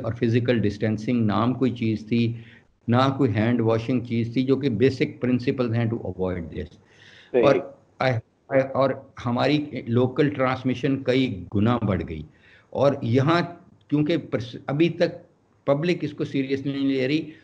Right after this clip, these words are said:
Speaker 1: اور جو آپ کا question تھا، ایک بہت valid question تھا کہ ہماری ہوسٹ response کیسی ہے، تو اس کا میں جواب دوں گا کہ جو بیم ڈاکٹرز ہیں،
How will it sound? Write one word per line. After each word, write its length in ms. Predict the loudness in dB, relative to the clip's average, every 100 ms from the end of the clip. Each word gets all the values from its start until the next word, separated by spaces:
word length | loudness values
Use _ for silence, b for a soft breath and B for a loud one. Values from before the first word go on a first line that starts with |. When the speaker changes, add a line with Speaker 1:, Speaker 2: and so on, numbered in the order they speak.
| B
Speaker 1:
اور 100 | -4
جو 180 | 2 2
آپ 220 | 2 0
کا 100 | -2
question 640 | -2 -4 -6 -4 -2 -2 0
تھا، 260 | 0 -2 -2
ایک 260 | -4 -6 b b b -6
بہت 180 | -4 -2 0
valid 360 | 4 4 2
question 340 | 0 0 -2 -2
تھا 140 | -2
کہ 140 | -4
ہماری 580 | -6 -4 -2 0 2 0
ہوسٹ 680 | 2 2 2 -6 _ -10 -6
response 460 | -4 -2 -2 -2
کیسی 440 | -2 -4 -4 -4 -4
ہے، 100 | -8 B B B B B
تو 160 | 0 0
اس 160 | -2 2
کا 140 | 2 4
میں 120 | 2
جواب 380 | 4 2 2 2
دوں 160 | 2
گا 60 | 2
کہ 120 | 0
جو 140 | 0
بیم 440 | 0 4 4 4 4
ڈاکٹرز 440 | 2 0 -6 -4
ہیں، 220 | -4 -4